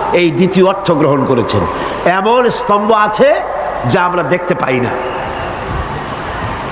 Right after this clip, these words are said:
কিন্তু বর্তমান যুগের পদার্থ বিজ্ঞান দিয়ে যদি এর উপরে বর্ণনা করা যায়, আলোচনা করা যায়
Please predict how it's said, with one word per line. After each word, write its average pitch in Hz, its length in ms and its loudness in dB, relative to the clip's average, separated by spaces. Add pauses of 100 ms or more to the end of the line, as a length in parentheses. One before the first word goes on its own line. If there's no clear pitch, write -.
(460)
কিন্তু 247 220 2
বর্তমান 277 480 0
যুগের 269 260 2
পদার্থ 269 420 0
বিজ্ঞান 269 480 2
দিয়ে 262 140 4
যদি 247 200 4
এর 247 120 6
উপরে 233 240 4
বর্ণনা 220 360 4
করা 214 220 2
যায়, 208 180 4
আলোচনা 190 340 2
করা 220 200 2
যায় 240 240 2